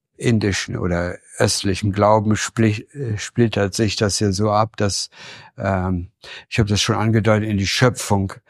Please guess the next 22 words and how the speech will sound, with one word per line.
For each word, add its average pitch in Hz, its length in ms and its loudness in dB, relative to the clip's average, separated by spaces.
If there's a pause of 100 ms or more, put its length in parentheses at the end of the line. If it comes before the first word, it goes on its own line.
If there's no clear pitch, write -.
(460)
Die 104 80 0
Schöpfung 117 420 -2
ist - 280 -4
wie 123 300 4
ein 104 520 -2 (1120)
Organismus, 120 880 2
der 123 140 2
sich 104 220 -2
dauernd 131 440 4
das 117 140 0
Unbekannte 117 680 0
sucht. - 540 -10 (1080)
Nicht? 107 260 -2 (200)
Das 110 200 2
ist - 280 -2
ganz 139 260 4
automatisch 120 960 0
wie, 120 300 2
wie, 117 280 2
wie 117 220 0
eine 113 300 2
Amöbe, 113 760 2